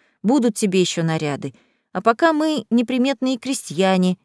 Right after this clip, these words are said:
попыталась вразумить сестру. Без толку. Ну и ладно, погорюет и привыкнет.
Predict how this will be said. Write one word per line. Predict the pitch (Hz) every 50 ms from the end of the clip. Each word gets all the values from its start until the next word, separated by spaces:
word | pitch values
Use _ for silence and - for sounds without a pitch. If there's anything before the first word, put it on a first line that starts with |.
| _ -
попыталась | - 185 - 190 - 208 214 214 202 196 -
вразумить | 185 185 185 180 190 196 190 185 170 -
сестру. | - 180 175 - - - 233 269 269 269 _ _ _ _ _ _ _ _ -
Без | - 147 147 147 143 -
толку. | - 139 131 - - - 123 - _ _ _ _ _ _ _ _ _ _ _ -
Ну | 226 349 381 311
и |
ладно, | 233 185 156 156 170 175
погорюет | - 240 240 330 370 381 359 214 -
и | 196
привыкнет. | - 208 185 151 151 120 - 147 139 123 -